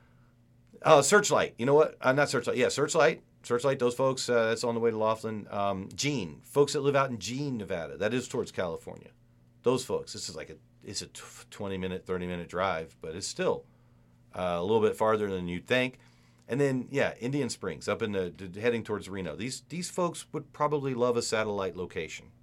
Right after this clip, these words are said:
Jesus Christ. Um, let's see. Yeah, oh, so the dude that I thought was up to no good on the stream, you're welcome, was, uh, handing out twenty percent off to the restaurant.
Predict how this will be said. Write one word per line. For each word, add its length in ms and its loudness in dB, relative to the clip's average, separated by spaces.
Jesus 320 -12
Christ. 480 -18
Um, 520 -6
let's 220 -12
see. 280 -12
Yeah, 200 2
oh, 140 4
so 160 -2
the 140 -2
dude 260 0
that 140 4
I 60 4
thought 220 6
was 140 0
up 140 2
to 60 -8
no 140 -2
good 380 2
on 140 0
the 80 -4
stream, 540 -2
you're 100 -4
welcome, 340 0
was, 320 8
uh, 300 6
handing 320 -2
out 160 0
twenty 200 -2
percent 380 -2
off 300 -2
to 440 -4
the 120 -4
restaurant. 500 0